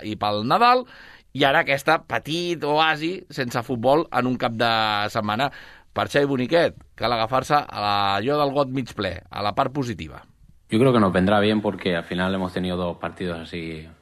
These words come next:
Speaker 2: eh, muy seguidos y nos vendrá bien para, para, eh, descansar, eh, relajar un poco la mente y, y, bueno, y cargar las pilas para afrontar el partido.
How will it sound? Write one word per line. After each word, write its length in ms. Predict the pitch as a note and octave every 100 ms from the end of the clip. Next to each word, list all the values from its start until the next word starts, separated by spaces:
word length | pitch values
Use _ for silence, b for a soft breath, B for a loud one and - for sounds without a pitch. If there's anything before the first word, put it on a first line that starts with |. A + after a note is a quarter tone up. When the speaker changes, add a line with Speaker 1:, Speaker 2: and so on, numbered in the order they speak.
| _
Speaker 2:
eh, 280 | F2+ D#2+ D#2 D#2 - - -
muy 180 | G2+ E2
seguidos 480 | E2 D#2+ F#2 C3+ - - B B B B B -
y 40 |
nos 140 | F2+
vendrá 240 | E2 E2+ E2+
bien 220 | F2 E2+
para, 480 | E2 D#2 D#2 D2+ - - _ _
para, 760 | - D#2 D#2 D2+ D2+ D3+ D#3 G3 A3+
eh, 600 | F#2+ D3+ D#3 C3 C3 - - B B B -
descansar, 960 | - - D2+ - F#2 G#2+ A2+ A2+ F#2 E2
eh, 480 | D#2+ D#2+ D#2+ D#2 D2+ -
relajar 440 | - D#2 D2+ F2 F2
un 120 | F2
poco 580 | F2+ F2 E2 D#2+ D#2+ E2+
la 160 | F#2 E2
mente 460 | E2+ F#2 G#2+ G#2
y, 320 | G2 F2+ E2 D#2+
y, 120 | D#2+
bueno, 260 | D#2+ D2+ D2+
y 220 | D#2 D2+
cargar 280 | D2+ D#2+ E2+
las 160 | E2+ E2
pilas 260 | F2 F2+
para 400 | F#2 E2 D#2 D#2
afrontar 360 | D#2+ D#2+ D#2 D#2+
el 80 | D#2+
partido. 360 | D#2 D2+ D#2